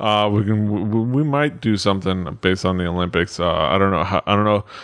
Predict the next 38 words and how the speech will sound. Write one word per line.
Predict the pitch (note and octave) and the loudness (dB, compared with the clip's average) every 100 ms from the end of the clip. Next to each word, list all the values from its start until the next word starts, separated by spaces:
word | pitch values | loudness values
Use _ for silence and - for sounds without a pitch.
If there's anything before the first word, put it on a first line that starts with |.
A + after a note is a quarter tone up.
| - | -10
The, | - C#3 D#3 E3 | -4 -2 0 0
the | D3 | 2
thing | C#3+ D#3+ | 2 2
is, | D3+ C3 | 2 2
uh, | C3 A#2+ | 2 2
the | A2+ | 2
watching | A#2+ B2+ C#3+ | 2 0 0
it | A2+ | 2
live, | G#2+ A2 A2+ | 2 2 2
even | A2+ A#2 A#2 | 2 2 0
though | A2 G#2 | 2 2
we | G#2+ G2+ | 2 2
do | G#2+ | 2
it | G#2 | 2
on | G#2 G2 | 2 2
D | G2+ | -2
C | F#2+ G#2 | 0 -2
T | G2+ | -2
V, | G2 G#2 G#2+ - - | 0 2 0 -4 -10
I | - | -2
don't | G#2 A2 | 2 2
think | A2 A2 G2 | 0 -2 0
we're | G2+ G2 | 2 2
even | G2 G2+ | 2 0
safe | F#2 G2 G2 - | 0 2 2 2
on | G2 | 0
D | F#2+ G2 | 2 0
C | G#2+ | 0
T | F#2+ - | 0 0
V | G2 G2 | 2 2
from | - G2 F#2+ | 2 -2 0
N | F#2+ | 0
B | F#2+ G2+ | 0 -2
C | - G#2+ A2+ - | 0 -2 -2 -4
<laughs> | - | 0
Olympics. | - A3 G#3 - - - - - A3 G3 D3+ - | 0 2 0 -2 -10 -18 -14 -4 -2 2 2 2
Like, | F3 C#3+ A#2 - | 0 0 -4 -4
grasp, | - G#2+ G2+ A2+ - | 2 6 6 4 0